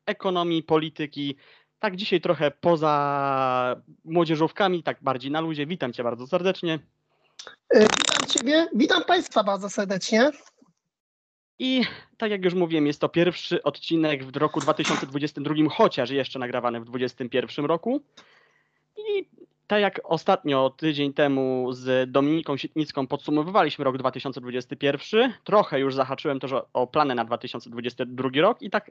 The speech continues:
Speaker 1: chciałem się ciebie zapytać, no bo będzie się dużo działo, nie oszukujmy się, w polityce polskiej, podejrzewam, że światowej też i też w ekon-, jednak też pod względem ekonomicznym.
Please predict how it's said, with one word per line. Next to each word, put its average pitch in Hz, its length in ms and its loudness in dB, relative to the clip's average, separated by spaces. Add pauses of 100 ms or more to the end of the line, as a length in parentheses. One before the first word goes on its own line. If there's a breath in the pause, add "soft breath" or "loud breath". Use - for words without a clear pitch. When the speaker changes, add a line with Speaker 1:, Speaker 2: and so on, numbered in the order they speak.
Speaker 1:
chciałem 240 240 -6
się 220 120 -8
ciebie 185 200 0
zapytać, 147 460 0 (580 soft breath)
no 202 80 2
bo 226 100 6
będzie 202 260 4
się 143 100 -2
dużo 135 240 2
działo, 131 320 4
nie 131 140 0
oszukujmy 131 500 -4
się, 135 120 -6
w - 60 -10
polityce 135 560 -2
polskiej, 131 640 -4 (560)
podejrzewam, 135 520 2
że 135 180 -4
światowej 127 500 -4
też 127 220 -2
i 127 80 -8
też 123 180 -6
w - 40 -18
ekon-, 110 300 -6 (200)
jednak 127 320 -2
też 131 240 -4 (120)
pod 123 120 -2
względem 127 360 -4
ekonomicznym. 131 600 -4